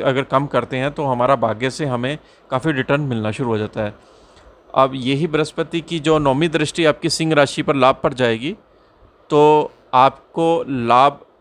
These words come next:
मित्रों के द्वारा मिलने वाला है, भाई भी आपको लाभ में सपोर्टिव रहेंगे। और दूसरी बात यह है कि बड़े भाई की आपको यहाँ पर सपोर्ट मिल सकती है। और बृहस्पति की जो, अ, ये तीन दृष्टियाँ आपके, अ,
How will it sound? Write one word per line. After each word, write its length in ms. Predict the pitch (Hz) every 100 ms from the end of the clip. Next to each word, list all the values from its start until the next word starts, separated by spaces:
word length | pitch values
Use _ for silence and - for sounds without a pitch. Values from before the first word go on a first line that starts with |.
| -
मित्रों 400 | 135 131 - 190
के 160 | - 180
द्वारा 320 | 131 120 117
मिलने 300 | 117 113 110
वाला 260 | 110 113
है, 180 | 107 156
भाई 420 | 147 113 123 156
भी 220 | 147 147 -
आपको 360 | 127 113 - 151
लाभ 360 | 127 113 113
में 120 | 113 143
सपोर्टिव 480 | 165 143 175 190
रहेंगे। 380 | 143 113 107 104 - _ - _ _ _ _ _ -
और 240 | 139 147
दूसरी 300 | 131 127 185
बात 240 | 160 160
यह 80 | 160
है 80 | 165
कि 120 | 180
बड़े 260 | 156 139 143
भाई 240 | 131 127
की 400 | 120 - 165 202 - -
आपको 380 | 123 120 - 160
यहाँ 240 | 127 117
पर 340 | 113 - 175 202 - _ _ -
सपोर्ट 460 | - 160 - 170
मिल 160 | 143 139
सकती 360 | 110 120 - 113
है। 200 | 107 95 - _ _ _ _ _ _ _
और 300 | 139 135 139
बृहस्पति 1000 | 139 - 131 - - 170 - 185 185 180 -
की 360 | - - 165
जो, 460 | 147 160 160 160 160
अ, 220 | 143 135 131
ये 200 | 127 147
तीन 340 | - 170 185
दृष्टियाँ 640 | 147 120 - 160 156 151 -
आपके, 500 | 123 - 151 139 123
अ, 1160 | - _ - - 139 - 131 120 117 113 113